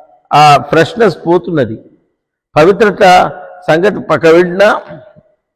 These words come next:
రెండు రోజుల్లో బూజు పెట్టేటువంటి పరిస్థితి ఏర్పడుతున్నది. ఎందుకు ఈ రకంగా అవుతున్నది? నాసిరకమైనటువంటి సరుకులు. అది ఎవ్వరు, ఎవ్వరు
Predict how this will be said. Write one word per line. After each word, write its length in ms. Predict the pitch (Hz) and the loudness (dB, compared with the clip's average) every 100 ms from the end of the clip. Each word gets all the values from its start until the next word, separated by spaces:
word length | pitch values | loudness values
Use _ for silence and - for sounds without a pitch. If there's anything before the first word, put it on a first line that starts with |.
| _ _ _ _ _ _ _ _ _ _ _ _ - | _ _ _ _ _ _ _ _ _ _ _ _ -4
రెండు 240 | 143 160 | 0 2
రోజుల్లో 360 | 185 196 208 208 | 2 2 2 2
బూజు 260 | 165 185 202 | 2 2 2
పెట్టేటువంటి 640 | 202 202 196 190 196 180 | 0 0 -2 -2 -2 -2
పరిస్థితి 540 | 170 190 185 226 208 | -2 -2 -4 -8 -6
ఏర్పడుతున్నది. 760 | 202 196 185 - 180 160 120 120 _ _ _ _ _ _ _ _ _ _ - | -6 -6 -12 -10 -6 -6 -8 -16 _ _ _ _ _ _ _ _ _ _ -2
ఎందుకు 440 | 160 185 240 240 | 2 2 0 -2
ఈ 220 | 254 233 226 | -2 2 2
రకంగా 680 | 220 220 214 214 208 170 175 | 2 0 2 2 2 2 0
అవుతున్నది? 520 | 180 202 185 143 123 120 _ _ _ _ | -2 -2 -2 -2 -4 -8 _ _ _ _
నాసిరకమైనటువంటి 1400 | 120 139 190 190 226 208 202 190 202 185 190 180 180 175 156 156 - _ _ _ _ | -4 0 0 0 0 0 0 -2 -2 -2 -2 -4 -2 -4 -4 -6 -14 _ _ _ _
సరుకులు. 420 | 147 175 190 175 | -2 0 0 2
అది 260 | 143 143 156 | 2 2 0
ఎవ్వరు, 480 | 143 143 208 233 208 - - - - _ 139 | 0 0 2 4 2 0 -10 -20 -20 _ 0
ఎవ్వరు 520 | 151 165 214 240 | 0 2 2 4